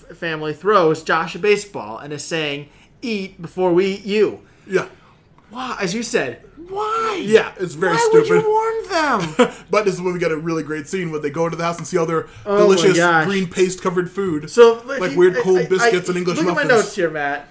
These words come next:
Speaker 1: Do you see this giant paragraph?
Speaker 2: Oh, yeah, yeah.
Speaker 1: Yes.
Speaker 2: It's all just insane, weird crap. They see the big, weird plate of food, and they say, like,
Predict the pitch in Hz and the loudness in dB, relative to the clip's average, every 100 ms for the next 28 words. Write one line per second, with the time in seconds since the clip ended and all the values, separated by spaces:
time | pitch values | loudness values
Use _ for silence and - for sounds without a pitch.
0 | _ - 202 214 196 254 214 - - 135 | _ -10 -8 -8 -6 -2 -2 -2 -14 -8
1 | 139 180 180 170 156 165 170 175 175 180 | -2 0 0 -4 -2 0 0 2 4 4
2 | 165 156 131 117 - - 165 160 139 - | 2 0 -2 -6 -16 -6 -4 -2 -4 -8
3 | - 190 180 196 202 170 165 147 - 165 | -4 -2 -2 -4 -2 -2 -4 -8 -8 -10
4 | 139 160 151 151 151 151 151 147 139 - | -8 -6 -6 -8 -12 -10 -6 -6 -8 -16
5 | _ - 135 127 - _ _ _ - 190 | _ -10 -8 -10 -14 _ _ _ 0 2
6 | 175 196 185 165 170 175 175 175 170 151 | 2 0 -2 0 -2 -2 -4 -4 -6 -6
7 | - 190 185 175 175 156 165 160 156 143 | -2 0 0 -2 -6 -6 -6 -4 -4 -6